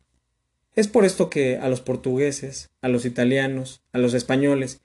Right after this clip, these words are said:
y a los franceses se les llaman latinos también. Y en el caso de los países de América, que comparten esta cultura y lengua, se les llama latinoamericanos. No es así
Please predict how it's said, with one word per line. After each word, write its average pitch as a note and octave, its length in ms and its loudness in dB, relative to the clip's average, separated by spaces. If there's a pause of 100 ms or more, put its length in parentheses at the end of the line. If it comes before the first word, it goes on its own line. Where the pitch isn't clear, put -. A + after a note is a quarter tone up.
(220)
y - 60 0
a C3+ 60 4
los B2 120 0
franceses C3 580 -4 (320)
se - 160 -2
les B2 160 2
llaman C#3 340 0
latinos C3+ 480 -2
también. C3+ 420 -6 (1300)
Y D3+ 100 2
en D#3 80 6
el D3+ 80 4
caso E3+ 260 4
de D3 100 2
los B2 120 -2
países C#3+ 380 0
de D#3 80 2
América, D3+ 520 -4 (220)
que B2 140 -6
comparten C3+ 560 0
esta C3+ 180 -6
cultura C#3+ 360 -2
y D3 40 2
lengua, C#3+ 340 -2
se C3+ 140 -4
les A#2+ 140 0
llama B2 220 0
latinoamericanos. A#2+ 1000 -2 (2000)
No D#3 140 6
es F3+ 120 4
así D#3+ 340 0